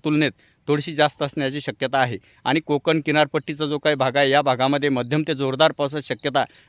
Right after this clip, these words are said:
अ, कायम असणार आहे. मित्रांनो, हा होता थोडक्यात सत-, सव्वीस तारखेपर्यंतचा हवामान अंदाज. ज्या शेतकऱ्यांची उडदाची, मुगाची काढणी सुरू असेल, त्यांनी कृपया, अ, सत्तावीस, अठ्ठावीस, एकोणतीस,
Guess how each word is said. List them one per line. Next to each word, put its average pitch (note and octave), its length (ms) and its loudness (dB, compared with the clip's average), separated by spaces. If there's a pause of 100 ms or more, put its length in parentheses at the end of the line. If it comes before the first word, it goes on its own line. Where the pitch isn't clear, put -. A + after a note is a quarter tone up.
अ, C3 380 2 (140)
कायम D#3 300 4
असणार C3 240 -2
आहे. G#2 120 -2 (880)
मित्रांनो, D#3 340 0
हा D3 180 2
होता D3+ 220 2 (100)
थोडक्यात C#3+ 420 0
सत-, C3 420 -6
सव्वीस D3+ 400 -4
तारखेपर्यंतचा C#3 680 -2
हवामान C3+ 240 -2
अंदाज. C3+ 260 -2 (340)
ज्या D#3 160 4
शेतकऱ्यांची D#3 560 0
उडदाची, C3+ 500 0
मुगाची C3+ 540 0
काढणी C#3+ 340 0
सुरू D3 200 -2
असेल, C3 320 2 (360)
त्यांनी D3+ 260 2
कृपया, D#3 440 2 (300)
अ, C3 340 2
सत्तावीस, D#3+ 520 0
अठ्ठावीस, D3+ 400 0
एकोणतीस, D3+ 520 -4